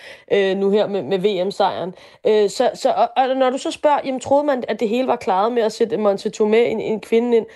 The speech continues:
som landstræner?" så kan det jo lyde som næsten, ikke noget mod dig, Niklas, men som et dumt spørgsmål, fordi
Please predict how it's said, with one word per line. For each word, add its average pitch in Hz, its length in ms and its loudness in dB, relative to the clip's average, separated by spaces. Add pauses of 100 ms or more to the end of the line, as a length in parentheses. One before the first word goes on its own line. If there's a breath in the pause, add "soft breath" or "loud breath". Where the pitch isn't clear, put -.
(160 loud breath)
som 220 160 -4
landstræner?" 214 400 0
så 269 120 -2
kan 240 100 -2
det 247 60 -2
jo 247 60 -2
lyde 240 340 0
som 233 300 -2 (180)
næsten, 220 360 -2
ikke 214 280 -4
noget 220 220 2
mod 214 120 0
dig, 202 200 0
Niklas, 233 280 -2
men 233 160 -2
som 240 160 0
et 208 100 -4
dumt 240 180 0
spørgsmål, 208 360 -2
fordi 208 240 -4